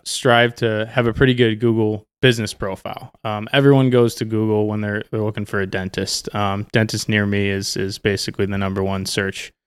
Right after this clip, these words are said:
for that. So we kinda pride ourselves on having really good Google reviews, kinda asking our patients for that. And we feel like that speaks,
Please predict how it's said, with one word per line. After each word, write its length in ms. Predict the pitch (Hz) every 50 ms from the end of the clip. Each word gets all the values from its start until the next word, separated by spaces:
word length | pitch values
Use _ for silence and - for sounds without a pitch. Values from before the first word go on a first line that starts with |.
| _ _ _ _ _ _ _ _ _
for 120 | - 131
that. 280 | 139 160 170 139 127 123
So 460 | - - 139 127 123 120 120 120 - -
we 420 | - 127 123 127 123 127 127 123 123
kinda 240 | - - 127 117 107
pride 240 | - 131 131 135
ourselves 480 | 127 120 117 - - 117 113 117 110 -
on 120 | 113 113
having 300 | 104 113 113 107 110 110
really 280 | 107 107 110 110 110 110
good 260 | 110 117 110 107 107
Google 320 | - 113 110 107 107 110 107
reviews, 720 | 107 104 104 110 117 123 131 139 143 147 139 - - - - - _ -
kinda 200 | 123 113 110 113
asking 320 | 113 110 - - 127 117
our 80 | 110 104
patients 360 | - 117 113 - 117 107 -
for 280 | - - 147 147 139
that. 180 | 123 117 110 104
And 100 | 120 135
we 120 | 151 160
feel 180 | 147 - 156 151
like 160 | 139 127 117
that 300 | - 117 120 123 - -
speaks, 720 | - - - - - 117 113 113 110 - - - - - -